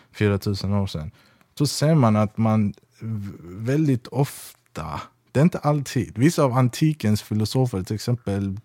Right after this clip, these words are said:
eh, Platon och Aristoteles, de sa ibland att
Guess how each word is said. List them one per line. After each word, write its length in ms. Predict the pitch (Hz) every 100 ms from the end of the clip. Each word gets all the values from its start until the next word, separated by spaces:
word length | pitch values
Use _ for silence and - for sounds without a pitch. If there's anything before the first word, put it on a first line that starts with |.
| - - 135 -
eh, 60 | 82 76 104 - _ -
Platon 500 | 113 101 95 98 95
och 60 | 92
Aristoteles, 680 | 98 - 107 - 92 95 -
de 220 | 156 131
sa 260 | 175 127
ibland 380 | 107 110 104 87
att 200 | 90 -